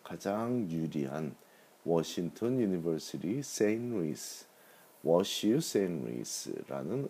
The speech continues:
의대에 진학하기로 결정한 적이 있었습니다. 이 A군의 경우에는 입학유예를 미리 결정한 상태이므로 합격한 의대들 중에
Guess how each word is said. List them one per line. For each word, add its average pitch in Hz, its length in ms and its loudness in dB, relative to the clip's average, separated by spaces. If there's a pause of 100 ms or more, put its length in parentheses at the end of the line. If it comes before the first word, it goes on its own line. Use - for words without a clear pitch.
의대에 87 640 4
진학하기로 85 720 -4
결정한 85 480 -4
적이 65 300 -4
있었습니다. 65 920 -4 (1900)
이 151 160 6
A군의 113 640 8
경우에는 87 640 2 (100)
입학유예를 95 800 2 (200)
미리 110 220 2
결정한 101 520 2
상태이므로 87 1000 -6 (480)
합격한 127 500 2
의대들 82 480 4
중에 - 320 -10